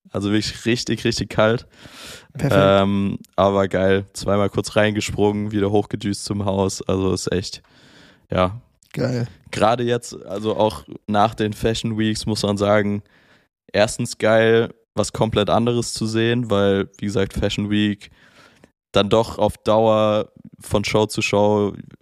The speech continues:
Speaker 1: ja, irgendwie alles recht ähnlich wird. Ähm, genau, deshalb was komplett anderes sehen, komplett anderes Wetter, alle wieder zusammen. Ähm, tut,
Speaker 2: Geil.
Speaker 1: tut auf jeden Fall allen gut.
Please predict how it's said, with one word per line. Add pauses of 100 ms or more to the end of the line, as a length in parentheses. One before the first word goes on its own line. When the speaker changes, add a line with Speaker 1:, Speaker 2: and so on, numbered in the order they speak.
(120)
Speaker 1:
ja, (100)
irgendwie
alles
recht
ähnlich
wird. (760)
Ähm, (220)
genau,
deshalb (840)
was
komplett
anderes
sehen,
komplett
anderes
Wetter,
alle
wieder
zusammen. (680)
Ähm,
tut,
Speaker 2:
Geil.
Speaker 1:
tut
auf
jeden
Fall
allen
gut.